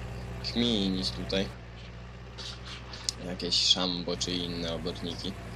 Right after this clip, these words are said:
Ogólnie też, y, cieszy mnie to, że codziennie wbijacie te trzysta łapek. Znaczy to już, no, trzeci chyba dzień teraz będzie.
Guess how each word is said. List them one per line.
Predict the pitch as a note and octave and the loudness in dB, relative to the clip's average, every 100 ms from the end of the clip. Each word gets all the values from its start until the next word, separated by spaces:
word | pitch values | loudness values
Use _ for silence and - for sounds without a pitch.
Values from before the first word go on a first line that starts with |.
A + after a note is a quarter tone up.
| - - - - - - - - - - - - | -8 -8 -8 -6 -6 -8 -8 -6 -6 -6 -6 -2
Ogólnie | G#2 B2+ E3 | 6 8 8
też, | D#3 D3 C#3+ - | 8 12 12 12
y, | A2+ A2+ | 10 8
cieszy | A2 C3+ - G#2+ | 8 8 8 8
mnie | G2 G2 | 6 4
to, | F#2+ G2+ | 4 6
że | F#2+ F#2+ G2 G2+ B2 B2 A#2 G2 - - - | 6 6 6 4 2 2 0 -2 -6 -10 -8
codziennie | - A2+ G#2 G#2+ G#2 | 0 4 6 6 4
wbijacie | F#2 G2+ F#2 G2 | 4 4 4 0
te | G2 | 2
trzysta | F#2 G2 - | 2 2 2
łapek. | F2+ E2+ G2+ - - - - | 0 2 0 2 -2 -2 -6
Znaczy | F#2+ F#2+ F#2 | -2 0 0
to | - | -2
już, | F2+ E2+ - - - | -4 -2 -4 -6 -2
no, | A2+ | 2
trzeci | - A2 G2+ - | 6 6 4 2
chyba | F#2+ F2+ | 2 4
dzień | F#2 F#2 | 2 2
teraz | E2+ F2+ - - - - - - - - | 2 0 -2 -6 -10 -10 -10 -10 -10 -8
będzie. | - F2 F2+ | -4 0 2